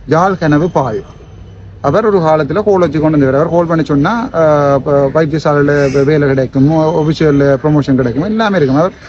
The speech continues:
போய் அடிச்செல்லாம் வீடியோ இருக்கு, பார்த்துருக்கேன் நினைக்கிறேன். அப்ப ராஜகாரிய பாதாகிரியுமே இல்ல. அஹ், ஆனா அதுக்கு பிறகு, அஹ், எங்களுடைய டக்ளஸ் தேவானந்த அமைச்சர் அவர்கள் இருந்தது. அமைச்சருடைய கட்டுப்பாட்டத்துல ஒரு காலத்துல எல்லா திணைக்களங்களும் இருந்தது. கடந்த அஞ்சு வருஷங்கள்ல கூட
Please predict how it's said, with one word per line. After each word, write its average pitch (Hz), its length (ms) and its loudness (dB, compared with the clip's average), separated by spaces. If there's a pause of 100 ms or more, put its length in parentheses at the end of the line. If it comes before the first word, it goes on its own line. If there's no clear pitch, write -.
(120)
போய் 202 140 2
அடிச்செல்லாம் 208 520 0
வீடியோ 214 240 2
இருக்கு, 151 220 0
பார்த்துருக்கேன் 214 320 -2
நினைக்கிறேன். 135 320 -2
அப்ப 202 300 0
ராஜகாரிய 196 580 0
பாதாகிரியுமே 185 520 2 (400)
இல்ல. 185 280 2 (600)
அஹ், 135 340 2
ஆனா 165 500 0
அதுக்கு 160 300 -2
பிறகு, 196 640 0 (360)
அஹ், 147 260 2
எங்களுடைய 170 400 2
டக்ளஸ் 226 300 -4
தேவானந்த 180 380 0
அமைச்சர் 151 340 0
அவர்கள் 147 200 0
இருந்தது. 131 300 -2 (200)
அமைச்சருடைய 220 500 0
கட்டுப்பாட்டத்துல 160 680 -2
ஒரு 185 120 -2
காலத்துல 165 640 0
எல்லா 185 520 0
திணைக்களங்களும் 151 640 0
இருந்தது. 131 320 -2
கடந்த 196 280 -2
அஞ்சு 202 320 0
வருஷங்கள்ல 151 540 0
கூட 127 400 -2